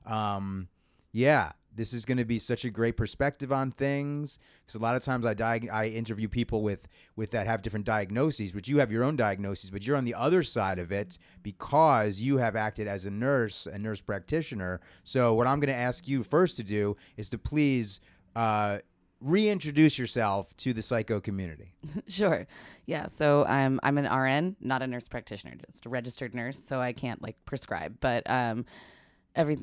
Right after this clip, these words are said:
Speaker 2: you know, all the other parts of care, um, as far as that goes. Um, yeah. Uh, R Ns do a lot of different things, but, uh, just to be clear, I'm not an N P.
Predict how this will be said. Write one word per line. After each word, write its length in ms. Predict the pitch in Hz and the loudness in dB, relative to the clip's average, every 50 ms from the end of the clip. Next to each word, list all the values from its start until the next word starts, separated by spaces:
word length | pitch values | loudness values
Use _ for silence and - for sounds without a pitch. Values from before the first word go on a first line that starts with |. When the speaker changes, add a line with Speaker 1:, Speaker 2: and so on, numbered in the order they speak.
| - - | -6 -8
Speaker 2:
you 100 | 135 143 | -6 -4
know, 80 | 113 101 | 0 4
all 140 | 104 156 | 4 4
the 100 | 156 165 | 6 6
other 160 | 147 139 143 127 | 4 4 2 -2
parts 260 | 143 131 123 - - | -2 -4 -4 -4 -8
of 80 | 120 | -14
care, 380 | - - 139 117 117 113 127 123 - - _ - - | -4 0 0 2 2 0 0 -2 -6 -14 _ -4 0
um, 80 | 151 | 4
as 480 | 139 131 127 123 120 120 - - 131 - | 4 6 6 4 4 2 2 0 -2 0
far 200 | - 120 113 117 | 0 0 0 2
as 200 | 117 117 120 110 | 0 0 -2 -2
that 200 | - 113 113 - | -4 -8 -8 -6
goes. 420 | - 113 113 113 113 117 113 - - _ _ 104 - - _ _ - | -4 -2 -2 -2 -2 -2 -4 -8 -12 _ _ -20 -20 -20 _ _ -10
Um, 400 | - 127 127 120 107 123 120 - - _ _ _ _ _ _ _ _ _ _ _ _ _ _ | -8 -8 -6 -8 -8 -10 -10 -12 -14 _ _ _ _ _ _ _ _ _ _ _ _ _ _
yeah. 240 | - 98 82 78 - - - | -8 -6 -4 -4 -4 -4 -2
Uh, 320 | - 147 143 139 131 131 123 - _ _ _ _ _ _ _ _ _ | 0 0 2 2 0 -2 -4 -8 _ _ _ _ _ _ _ _ _
R 140 | 160 165 165 | 2 4 4
Ns 120 | 165 175 165 | 2 2 2
do 100 | 208 196 | 6 6
a 20 | |
lot 180 | 185 151 135 131 | 6 6 6 4
of 60 | 139 | 2
different 260 | 135 127 143 143 135 | 0 0 -2 -2 0
things, 220 | - 139 131 135 - | 0 0 0 0 0
but, 340 | - 123 120 123 120 - - | 0 0 0 0 0 -2 0
uh, 440 | 123 127 123 120 120 117 113 117 120 123 - _ _ _ _ _ _ 139 117 - | 0 0 2 2 0 0 -2 -2 -4 -6 -10 _ _ _ _ _ _ -20 -20 -10
just 320 | - 135 127 - - - - | -6 -6 -6 -6 -8 -12 -16
to 80 | - 123 | -10 -8
be 80 | 135 | -8
clear, 280 | 127 - - 120 113 110 - - | -8 -6 -8 -8 -8 -8 -10 -8
I'm 100 | 113 123 | -6 -4
not 140 | 120 117 113 | -4 -4 -4
an 120 | 117 113 | -4 -4
N 140 | 117 120 117 | -6 -6 -6
P. 300 | - - - 92 110 135 | -6 -4 -6 -6 -8 -6